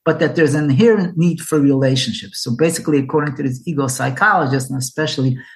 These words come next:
the way it was later expanded by existential psychologists, is that, that your life will become unbearable without meaningful relationships.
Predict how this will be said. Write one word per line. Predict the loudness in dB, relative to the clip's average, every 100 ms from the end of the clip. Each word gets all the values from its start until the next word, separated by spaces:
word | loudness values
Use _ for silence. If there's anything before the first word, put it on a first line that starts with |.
| _
the | 2
way | 4 4
it | 2
was | 2
later | 4 4 4 0 -4
expanded | -8 -2 2 4 2 0
by | -4
existential | -2 -4 -4 -6 -2 0 2 0
psychologists, | 0 0 0 -2 0 0 2 0 -2 -12 -20 _ _ 0
is | 0 2
that, | 0 0 -6
that | -4
your | 0 2
life | 2 2 2 2 0
will | 0 0
become | 0 -4 -2 -2 -2 -2
unbearable | 2 2 4 4 4 2 -2 -8 -12 _ _
without | -6 0 0 2 2
meaningful | 2 4 2 0 -4 -2
relationships. | 0 0 0 -2 -4 -8 -14 _ -12